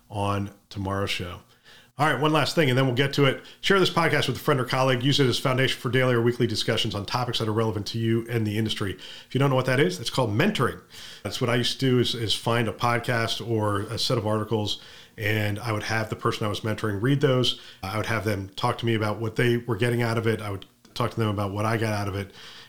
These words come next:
And that's just a form of mentoring, of molding the minds of the next generation. Just something you could do with this show. Hey, do it with any show. Do it with Ed Marks' show. Do it with, I don't know, do it with the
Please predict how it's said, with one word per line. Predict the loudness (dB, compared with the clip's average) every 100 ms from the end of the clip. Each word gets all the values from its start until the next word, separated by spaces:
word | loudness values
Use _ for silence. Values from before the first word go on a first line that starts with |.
| -10
And | -4 -4 -4 -4
that's | -4 0
just | 0 -2 -2
a | -4
form | -2 0 2
of | 0
mentoring, | -2 -2 -2 -4 -6 -6
of | -8 -8 -18 -16 -2
molding | 2 4 4 2
the | 2
minds | 2 0 -2 -4
of | -6
the | -6
next | -6 -4
generation. | -4 -4 -6 -8 -10 -14 -18 -4
Just | 0 2
something | 4 4 4
you | 2
could | 4
do | 4
with | 4 4
this | 4
show. | 4 2
Hey, | 4 4
do | 2
it | 2
with | 2
any | 2
show. | 2 -2 -8 -12
Do | 0
it | 2
with | 2
Ed | 2
Marks' | 2 2 2
show. | 0 2 2
Do | 2 0
it | 2
with, | 0 0 -6 -10
I | -6
don't | -4
know, | -4 -8 -2
do | 0
it |
with | 0
the | 0 0 -2